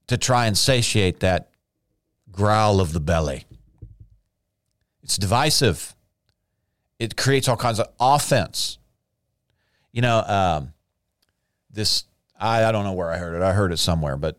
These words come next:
you know, it's, um, it's an, um, I don't know what it's called, but, uh, the idea is this, is that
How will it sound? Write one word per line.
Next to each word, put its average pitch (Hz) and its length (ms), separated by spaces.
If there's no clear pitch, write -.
you 98 120
know, 90 100
it's, - 240
um, 85 360
it's 95 340
an, 80 140
um, 78 380
I 107 100
don't 98 100
know 85 160
what 90 480
it's 82 80
called, 82 220
but, 92 220
uh, 107 140
the 107 320
idea 98 280
is 82 100
this, 90 240
is 80 140
that 87 200